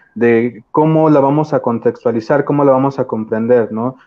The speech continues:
Aquí es importante retomar que la violencia cumple diferentes características de ser. Una de ellas, por ejemplo, nos la menciona, eh, la, la oms, ¿no? De la violencia es todo acto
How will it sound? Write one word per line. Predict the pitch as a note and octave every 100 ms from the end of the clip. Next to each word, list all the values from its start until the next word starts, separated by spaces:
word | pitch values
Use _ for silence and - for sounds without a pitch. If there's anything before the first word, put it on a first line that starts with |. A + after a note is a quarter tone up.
| _
Aquí | A#2 C3
es | B2+
importante | D3 C#3+ C3 C3 C3 B2+ C#3 C#3 A#2
retomar | A2+ A#2 A#2 A#2+
que | - C3
la | B2+ A#2
violencia | A2+ A#2 C3+ C#3 - D3
cumple | - C3 B2+ C3
diferentes | B2 - A#2 A#2 C3
características | - A#2 - A2+ A2+ - B2 A#2
de | G#2+
ser. | - C3+ E3 _ _ _
Una | B2+ B2+
de | B2+
ellas, | B2+ B2+ -
por | - A#2
ejemplo, | A#2+ B2 C3
nos | A#2
la | A2
menciona, | G#2+ A2 - A#2 B2 A#2+ - _
eh, | A#2 A#2 A2+ A2+
la, | A#2 B2
la | A#2 A#2
oms, | B2+ B2+ A2
¿no? | A2 A#2+
De | A2 G#2+ G#2 - -
la | A#2
violencia | A#2+ B2 C3 C3 C#3 C3+
es | C3 C3 - -
todo | C3+ C3+ C3+
acto | C3+ - - C#3 C3+